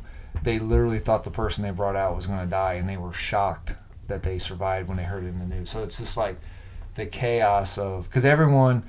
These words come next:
whenever school shootings, whenever the Colorado movie shooting happened, whenever everyone, you got N R A saying, "Well, uh, if everyone could carry conceal, that could be a solution."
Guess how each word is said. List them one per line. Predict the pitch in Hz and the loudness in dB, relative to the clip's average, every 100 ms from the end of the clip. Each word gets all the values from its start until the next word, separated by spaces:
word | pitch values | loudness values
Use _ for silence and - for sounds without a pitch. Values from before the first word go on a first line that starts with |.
| - - - | -12 -16 0
whenever | 131 139 147 | 4 6 4
school | 135 - 139 127 | 2 2 4 4
shootings, | 117 127 127 123 120 113 - | 6 6 8 6 6 2 0
whenever | 120 123 120 | 4 4 4
the | 117 110 | 0 0
Colorado | - 117 117 113 110 110 110 | 0 2 4 4 2 0 -2
movie | 107 110 110 110 | -4 -6 -6 -8
shooting | - 113 110 | -6 -4 -4
happened, | 107 107 104 110 107 104 | -2 -2 -2 -4 -4 -4
whenever | 107 104 104 - | -4 -4 -6 -6
everyone, | 117 123 123 120 110 - - - - - | -4 -2 0 -2 -4 -8 -18 -20 -20 -12
you | 120 | -6
got | 117 117 113 | 0 0 0
N | 120 | -2
R | 117 113 | 0 0
A | 113 110 | -2 -2
saying, | - 113 107 104 | -2 -2 0 2
"Well, | 107 113 113 | 2 2 4
uh, | 131 127 120 117 123 | 6 6 6 2 -2
if | 123 127 127 - | -8 -6 -6 -4
everyone | 139 139 139 135 127 | -4 0 2 2 0
could | 123 - | -4 -2
carry | 131 123 | 2 2
conceal, | 117 107 - 127 | 0 -4 2 2
that | 113 107 | 2 -2
could | 107 | -4
be | 113 | -4
a | |
solution." | 95 104 104 101 90 87 | -4 -6 -8 -8 -6 -6